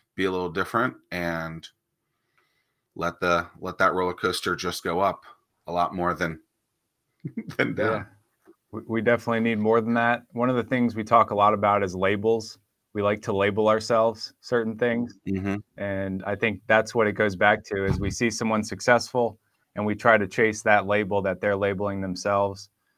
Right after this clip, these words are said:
Speaker 2: Um, I've definitely read your book. You talk a lot about, you know, standing out from the crowd. You know, when you say crowd, does,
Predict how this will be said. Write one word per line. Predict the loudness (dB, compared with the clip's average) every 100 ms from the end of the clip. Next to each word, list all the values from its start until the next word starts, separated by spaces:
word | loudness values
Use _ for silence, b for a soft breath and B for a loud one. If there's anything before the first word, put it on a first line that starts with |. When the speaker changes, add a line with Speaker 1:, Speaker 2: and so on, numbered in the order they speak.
| _ -12
Speaker 2:
Um, | -6 -6 4
I've | 4 6
definitely | 4 2 2 2
read | 2 2
your | 0
book. | 2 4 2 0 _ _ _ _ _ _ _
You | -8
talk | 4 6 6
a | 6
lot | 6 6
about, | 4 4 4 2 -4 -12
you |
know, | -10
standing | -10 -6 -4 -2 -2 -2
out | 0 0 -2
from | -8 -8
the |
crowd. | -4 -2 0 -2 -6 -14 _ _ _ _ -12
You |
know, | -6 -6
when | -6 -4
you | -2 -2
say | 0 0
crowd, | 0 2 4 4 2 -2
does, | -8